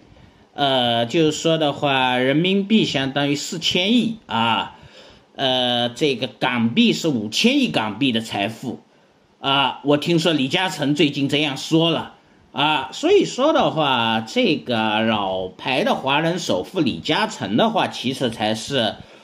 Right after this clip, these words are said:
呃，华人里面真正的首富。因为我们知道，就是说，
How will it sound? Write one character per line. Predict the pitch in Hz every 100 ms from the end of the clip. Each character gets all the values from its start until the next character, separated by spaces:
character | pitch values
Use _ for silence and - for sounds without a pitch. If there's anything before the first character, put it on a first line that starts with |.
| - - - - _ -
呃， | 107 101 98
华 | 110 120 147
人 | 147 139
里 | 110
面 | 113 120 117
真 | 170 165
正 | 165 147
的 | 117
首 | - 101 76 73
富。 | - 160 90 - - - - - - - _ 190
因 | 233 294
为 | 302 254 180 151 135 131
我 | 117
们 | 117 160
知 | 247 277
道， | 269 190
就 | 190
是 | 175
说， | 160 190 190 185